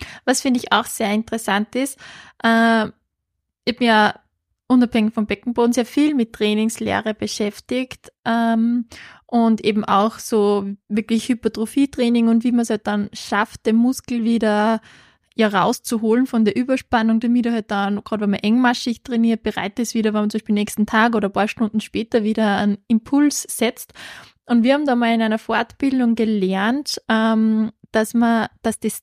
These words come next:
Dehnen oder das Entspannen eines Muskels sogar mehr Sinn macht, wenn man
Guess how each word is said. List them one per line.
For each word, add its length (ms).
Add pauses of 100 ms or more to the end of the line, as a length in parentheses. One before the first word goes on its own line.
(120)
Dehnen 500
oder 180
das 160
Entspannen 640
eines 360
Muskels 800 (320)
sogar 280
mehr 360
Sinn 440
macht, 460
wenn 200
man 360